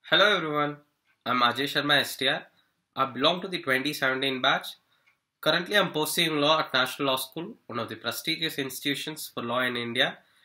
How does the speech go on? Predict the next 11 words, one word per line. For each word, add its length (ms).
and 140
I'm 140
preparing 480
for 120
my 160
judicial 480
services 680
and 140
civil 220
services 420
exams. 560